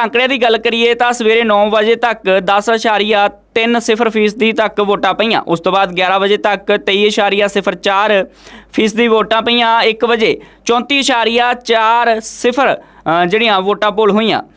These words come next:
ਤਿੰਨ ਵਜੇ ਤੱਕ ਬਿਆਲੀ ਇਸ਼ਾਰੀਆ ਛੇ ਸਿਫਰ, ਅ, ਫੀਸਦੀ ਵੋਟਾਂ ਪਈਆਂ ਤੇ ਪੰਜ ਵੱਜਦੇ ਵੱਜਦੇ ਜਿਹੜਾ ਹੈ ਇਹ ਅੰਕੜਾ ਵੱਧ ਗਿਆ। ਇਹ ਅੰਕੜਾ ਹੋਰ ਵੀ ਵੱਧ ਸਕਦਾ ਹੈ ਕਿਉਂਕਿ ਵੋਟਾਂ ਸ਼ਾਮ ਛੇ ਵਜੇ ਤੱਕ ਭੁਗਤਣੀਆਂ ਨੇ।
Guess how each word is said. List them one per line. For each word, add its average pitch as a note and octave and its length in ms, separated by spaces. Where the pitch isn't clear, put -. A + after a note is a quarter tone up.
ਤਿੰਨ G#3+ 160
ਵਜੇ A#3+ 140
ਤੱਕ B3 400
ਬਿਆਲੀ G#3+ 500
ਇਸ਼ਾਰੀਆ A#3 560
ਛੇ A#3+ 420
ਸਿਫਰ, A#3+ 500
ਅ, - 20
ਫੀਸਦੀ A#3+ 380
ਵੋਟਾਂ A3+ 280
ਪਈਆਂ A3+ 340
ਤੇ A3+ 340
ਪੰਜ A3 440
ਵੱਜਦੇ G#3+ 300
ਵੱਜਦੇ G3 640
ਜਿਹੜਾ G3+ 260
ਹੈ F3+ 140
ਇਹ G#3 160
ਅੰਕੜਾ F3 340
ਵੱਧ G3 160
ਗਿਆ। D3+ 120
ਇਹ G#3+ 140
ਅੰਕੜਾ G#3+ 280
ਹੋਰ G#3 180
ਵੀ A#3+ 140
ਵੱਧ A3 180
ਸਕਦਾ A3 300
ਹੈ A3+ 60
ਕਿਉਂਕਿ G#3 240
ਵੋਟਾਂ F#3+ 360
ਸ਼ਾਮ F#3 340
ਛੇ F#3 200
ਵਜੇ F#3+ 160
ਤੱਕ G3 340
ਭੁਗਤਣੀਆਂ G#3 540
ਨੇ। B3+ 220